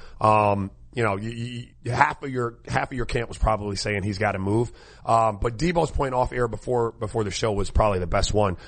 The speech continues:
Y-, you had to incentivize someone to take the Timofey Mozgov contract.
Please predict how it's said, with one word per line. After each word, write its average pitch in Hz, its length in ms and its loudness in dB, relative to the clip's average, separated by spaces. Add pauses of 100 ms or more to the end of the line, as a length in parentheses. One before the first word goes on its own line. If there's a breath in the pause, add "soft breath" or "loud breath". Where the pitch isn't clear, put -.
(280 loud breath)
Y-, 131 200 0
you 156 220 6
had 165 220 4
to 139 60 0
incentivize 123 560 2
someone 117 260 0
to 107 40 -2
take 110 200 2
the 104 80 -8
Timofey 110 380 0
Mozgov 107 440 2
contract. 135 480 2